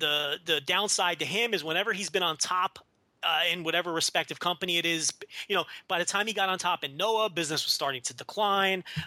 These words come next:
Uh, obviously, he did nothing for Modern All Japan, which is on its dying legs, and he did nothing to spark that. So there's issues there with, with how much of a draw he was. Um, now, there's, uh, you know, I'd be interested in seeing the numbers of when he was on top in Noah, because it wasn't completely dead when he was on top. It was just starting to decline. So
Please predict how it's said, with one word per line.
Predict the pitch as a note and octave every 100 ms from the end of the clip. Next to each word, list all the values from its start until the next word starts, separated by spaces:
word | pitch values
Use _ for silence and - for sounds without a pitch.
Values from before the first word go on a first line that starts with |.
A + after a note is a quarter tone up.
| -
Uh, | E3 D3+ D#3
obviously, | D#3+ F#3 F#3+ - F3+
he | D#3
did | C#3 D3+ C3
nothing | C#3+ F3 G3 F3
for | -
Modern | D#3 D3+ D#3+ D3+
All | C#3+ C#3+
Japan, | C#3 E3 E3+ F3 D#3
which | C#3+ C#3
is | C3
on | C#3+
its | C3+ -
dying | D3+ C#3 C#3 C#3+
legs, | G3 G3 F3 C#3+
and | C3 B2+
he | C#3
did | C#3 C3+
nothing | D3 D3 C3
to |
spark | - - C3+ -
that. | G#3 G3 F#3+
So | G3+
there's | G#3 A3+
issues | C4 - B3 G3+
there | A#3 A3+
with, | A3 -
with | G3+
how | F#3+ G#3
much | G#3
of | F3+
a | D#3
draw | F#3+ A#3
he | F3
was. | C3+ A2+ F#2 - - - - - E3+
Um, | E3 D3+ C#3+ F#3+
now, | F3+
there's, | F#3 - -
uh, | F#3
you | F#3+
know, | G3+ D#3+
I'd | D#3+ D#3
be | D3
interested | F3+ - E3+
in | D3+
seeing | - D#3+
the | C3+
numbers | D#3 C#4+ B3+ F#3+
of | D#3
when | D#3
he | D3
was | C#3
on | C#3+
top | D#3 C#3 C#3
in |
Noah, | C3 B2+ C#3+
because | E3 E3 -
it | A#3
wasn't | C4+ E4
completely | E4 - F#4 C4+ G#3
dead | D#3 C#3+
when | C#3+
he | D3
was | C#3+ C#3+
on | B2+
top. | - A#2 C#3 -
It | E3+
was | F3
just | F#3 - -
starting | F#3 E3+ F3+ E3+
to | E3
decline. | C#3+ - D#3+ C#3 A#2+ B2
So | D#3 B2+